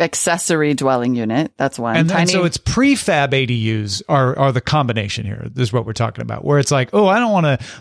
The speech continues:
Speaker 2: build a whole new structure on my property." And somebody's like, "No, it's super fast and easy 'cause we have these modular
Speaker 1: Let me
Speaker 2: things
Speaker 1: give you
Speaker 2: you
Speaker 1: the
Speaker 2: can
Speaker 1: modular
Speaker 2: slap up."
Speaker 1: thing. Yeah, it's
Speaker 2: Yeah.
Speaker 1: kind of just like a, an offshoot of it. Accessory
Speaker 2: Got it.
Speaker 1: dwelling units, I think they call them also, or that's what they are called.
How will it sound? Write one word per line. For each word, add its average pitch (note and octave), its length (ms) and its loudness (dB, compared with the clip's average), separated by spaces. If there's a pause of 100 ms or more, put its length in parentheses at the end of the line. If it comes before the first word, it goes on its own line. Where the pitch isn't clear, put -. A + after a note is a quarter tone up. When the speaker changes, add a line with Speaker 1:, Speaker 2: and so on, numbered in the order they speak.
(140)
Speaker 2:
build E3+ 320 2
a C3 60 2
whole D3+ 300 2
new C3+ 380 2 (300)
structure F3 460 0
on A#2 120 0
my A2+ 240 0 (260)
property." D3 400 2
And A#2 120 0
somebody's B2 220 -2
like, A#2+ 140 -2
"No, F#3+ 180 2
it's B2 140 0
super D#3+ 180 0
fast E3+ 360 0
and D3+ 100 2
easy C3+ 260 2
'cause A#2 160 -2
we B2+ 80 2
have C3 120 2
these B2 140 2
modular B2+ 600 2
Speaker 1:
Let E3 100 2
me D3+ 80 4
Speaker 2:
things D3+ 60 2
Speaker 1:
give C#3+ 80 2
you C#3+ 60 4
Speaker 2:
you C#3 40 4
Speaker 1:
the - 0 -
Speaker 2:
can C#3 80 2
Speaker 1:
modular C3 160 2
Speaker 2:
slap C3+ 300 2
up." C#3 100 2
Speaker 1:
thing. B2+ 200 -2 (180)
Yeah, D#3 240 2
it's A2 120 0
Speaker 2:
Yeah. - 60 -4
Speaker 1:
kind G#3 200 2
of G3 80 -4
just F3+ 180 0
like D3+ 160 2
a, C3+ 300 4
an B2+ 280 0
offshoot C3 580 -2
of A#2+ 140 0
it. A2+ 180 -6 (300)
Accessory C#3+ 400 -2
Speaker 2:
Got E3 180 0
it. D#3 40 -2
Speaker 1:
dwelling D#3+ 340 2
units, D3+ 380 2
I D3 60 0
think C#3+ 200 -2
they C#3 160 2
call C3+ 240 -2
them C3 180 0
also, C3 440 0
or A#2 260 -4
that's B2 240 -6
what B2 140 -6
they A#2+ 80 -2
are B2 160 0
called. B2+ 380 -2